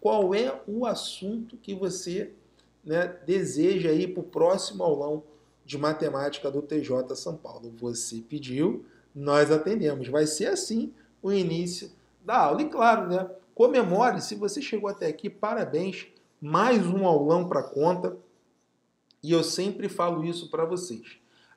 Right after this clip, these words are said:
A antecipação aos estudos, ela vai fazer toda a diferença quando sair, né, o edital do T J São Paulo. Ah, Marcão, mas tem gente que quando começa a estudar,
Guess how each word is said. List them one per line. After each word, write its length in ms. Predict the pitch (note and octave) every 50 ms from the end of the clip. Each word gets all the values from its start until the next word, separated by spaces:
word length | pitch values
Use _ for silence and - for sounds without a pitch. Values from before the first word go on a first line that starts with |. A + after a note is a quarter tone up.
| _ _
A 260 | - C#3+ C#3+ C3+ C3
antecipação 1300 | C3 C3 D3 F3+ G#3+ B3+ - - - A3+ G#3 F3 - - F3+ F3 F3 - - D3 - - - C#3+ C#3 C3+
aos 200 | B2+ B2 B2 B2
estudos, 640 | C3+ C3+ - - - B2 A#2+ A#2+ C3 D3+ D3+ - _ _ _ _ _ _ _
ela 300 | C#3+ D3+ D#3 D#3+ D#3 D3
vai 200 | - D3 E3 F3+
fazer 460 | F3 - D#3 D3+ - E3 D#3+ D#3 - _ _
toda 400 | _ D#3+ E3+ G#3 A#3 A3+ A3+ A3+
a 40 | G3+
diferença 880 | F3 D#3 E3+ F3 - - G3+ D#3 C3 C3 C#3 D3+ D#3+ - - E3 D#3+ _ _ _ _ _ - - _ _ _
quando 360 | _ D#3+ E3+ F3 F#3 F3+ F#3+
sair, 560 | F#3 - - F3+ D#3 C#3+ C3+ C3+ C#3 C#3+ C#3+ - _ _ _ _ _ _ _ _ _ _ -
né, 300 | C3+ C#3+ D3 D3+ - - -
o 140 | C#3 C#3 D3+
edital 800 | D#3 D#3+ D#3 D#3 D3+ D#3 - C#3 C3 C3+ C3 B2+ - - - _ _ -
do 100 | C#3 C#3
T 220 | C#3 D#3 D#3 D3
J 340 | C3 C3+ B2+ B2 A#2+ A#2+ B2+
São 220 | A#2+ - D#3 D#3
Paulo. 300 | D#3 - C#3+ C#3 - - _ _ _ _
Ah, 160 | - C4+ C#4
Marcão, 360 | C4 B3 A#3+ A3+ B3 - F#3 F3
mas 180 | F3 F3 F3
tem 160 | - G3+ F#3
gente 260 | F3 F#3+ G3+ G3 - -
que 480 | - - G#3+ G#3 G3 E3+ - - - - - _ - _ _
quando 260 | F3+ F#3 G3 G3 F#3+
começa 420 | F#3+ G3 F3+ E3+ E3+ F3 F3 F3
a 40 | F#3
estudar, 600 | F3 - - F3+ E3 D#3 D3+ D3+ C#3 - - -